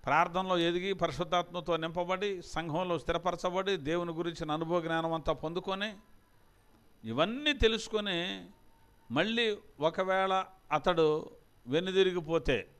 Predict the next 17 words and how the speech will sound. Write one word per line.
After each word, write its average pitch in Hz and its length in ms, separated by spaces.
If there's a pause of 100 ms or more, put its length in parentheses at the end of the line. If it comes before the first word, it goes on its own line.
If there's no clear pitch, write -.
(720)
మరలా 185 360
అతడు 170 540 (880)
దేవునికి 175 460
దూరమై, 170 640 (100)
లోక 151 260
సంబంధమైన 170 680
కోరికలు, 160 500
లోక 160 300
సంబంధమైన 160 560
ఆశలు, 156 520
లోక 156 280
సంబంధమైనటువంటి 156 1080 (760)
పద్ధతుల్లో 170 580
గనక 170 280
ఒక 156 180
వ్యక్తి 160 340
సాగితే 156 600